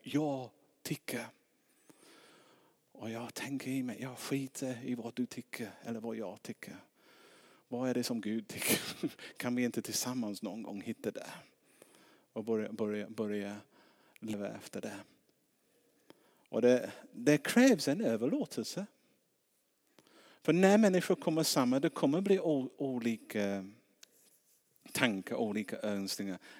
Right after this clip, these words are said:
Ni som har jobbat här i kyrkan har målet. Säkert finns olika, vem, vem vill ha vilken färg eller ha det på vilket sätt. Jag minns vi hade en liten diskussion vilken färg ytterdörren ska vara någon gång.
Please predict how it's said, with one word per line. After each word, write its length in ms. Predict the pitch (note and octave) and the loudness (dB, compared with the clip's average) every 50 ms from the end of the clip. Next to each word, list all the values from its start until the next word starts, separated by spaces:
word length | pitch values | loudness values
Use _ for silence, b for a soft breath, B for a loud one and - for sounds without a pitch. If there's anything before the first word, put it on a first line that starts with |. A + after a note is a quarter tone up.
| B B | B B
Ni 180 | B2 B2+ C#3 | 2 2 4
som 180 | C3+ - C3+ B2 | 4 2 2 2
har 60 | A#2+ | 2
jobbat 320 | B2 B2+ A#2+ A#2+ B2 A#2 - | 2 2 2 2 2 2 2
här 180 | B2+ A#2 A#2 | 0 0 2
i 60 | A#2+ | 0
kyrkan 420 | A2+ - - C3+ B2 - - G#2 G#2 | -2 0 0 0 0 0 -2 -4 -2
har 60 | A2 | 0
målet. 560 | A2+ B2 D3 D3+ B2+ G#2+ G#2 A2+ A2+ - - B B B B | 2 2 4 4 4 4 4 4 2 0 -4 B B B B
Säkert 420 | - - C3+ B2+ - - D3 - | 4 6 6 6 6 4 0 2
finns 220 | - C#3 C3+ C3 C3+ | 4 2 2 2 0
olika, 480 | B2+ B2+ B2+ B2+ - - C3+ A#2+ A2+ - - b b b b b b b b b b _ - - - C3+ C3+ - - - - - - | 2 4 2 2 2 0 -6 -6 -6 -8 -14 b b b b b b b b b b _ -12 -4 -2 -2 0 0 -2 -4 -4 -12 -14
vem, 460 | C3 A#2+ B2 B2+ B2 A#2+ B2 A#2+ A#2 - - G#2+ G2+ F2+ - - - - | -12 -4 2 4 6 6 6 2 0 -4 -12 -16 -16 -16 -16 -16 -12 -6
vem 240 | B2 B2+ B2+ C3 A#2+ | -2 0 0 2 2
vill 140 | B2 A#2+ | 2 2
ha 160 | A2 B2 A#2 A2+ | 2 2 2 4
vilken 400 | B2+ A#2+ A2 - - A#2+ A#2 A2 | 4 4 4 4 -4 -6 -6 -6
färg 440 | - - G#2+ G#2 A2+ B2 C3 B2 | -2 0 0 2 2 2 2 0
eller 200 | A2+ G#2+ G#2+ G#2 | 0 2 0 0
ha 260 | G2 G2 - A2+ A2 A2 | -2 -2 -4 -4 -2 -4
det 60 | A2 | -4
på 140 | - - G#2 | -4 -4 -2
vilket 400 | A#2 A2 G#2+ - - - G#2 - | -2 -2 -2 -2 -6 -8 -6 -6
sätt. 360 | - - B2 B2 - - - | -6 -6 -6 -8 -10 -8 -4
Jag 160 | A2+ A2 A#2 | -2 0 0
minns 260 | B2 B2+ C3 - - | 2 0 0 0 -2
vi 40 | B2+ | -2
hade 160 | A#2 A#2+ B2 | -2 0 2
en 60 | A#2+ | 2
liten 200 | A#2+ A#2 - B2+ | 2 2 2 0
diskussion 500 | A#2 - - - - - - - B2+ A#2+ | 0 0 -2 -4 -8 -10 -6 -2 -2 0
vilken 300 | A2+ A#2 A#2 - - A#2+ | 0 -2 -2 -2 -4 -6
färg 320 | A#2 - - B2 B2 B2 - | -4 -2 -2 0 0 0 0
ytterdörren 600 | - A#2+ A#2 - - B2 B2 B2 A2+ - - - | 0 -2 -4 -4 -6 -6 -2 -2 -4 -2 -4 -10
ska 220 | - - - C#3 C3+ | -10 -6 -4 -4 -2
vara 340 | C#3+ D3+ D3 - - F#3+ | -2 -2 -4 -4 -4 -6
någon 200 | F3+ F3 F#3+ G#3 | -8 -8 -8 -4
gång. 240 | G#3+ C4+ C4 A3+ F3+ | -4 -4 -4 -4 -8